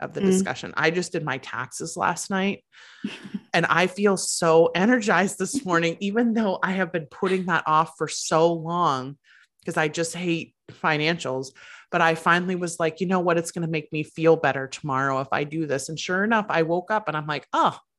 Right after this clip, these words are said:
Speaker 1: I have all the energy pennies in the world because my
Speaker 2: <laughs>
Speaker 1: taxes are done." Like,
Speaker 2: <laughs>
Speaker 1: yeah,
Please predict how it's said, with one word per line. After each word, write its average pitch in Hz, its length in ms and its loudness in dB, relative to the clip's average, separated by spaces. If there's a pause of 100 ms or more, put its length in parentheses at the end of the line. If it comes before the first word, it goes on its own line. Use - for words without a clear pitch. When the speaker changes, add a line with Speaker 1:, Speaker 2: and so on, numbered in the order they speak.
(160)
Speaker 1:
I 240 120 2
have 208 220 0
all 190 180 0
the 202 160 -4
energy 240 300 -4
pennies 240 320 -2
in 247 80 0
the 247 60 0
world 247 340 -4
because 214 240 -2
my 240 140 -2
Speaker 2:
<laughs> 247 180 -2
Speaker 1:
taxes - 320 -8
are 151 80 -2
done." 151 420 2 (480)
Like, 170 340 4
Speaker 2:
<laughs> 285 520 8
Speaker 1:
yeah, 208 280 6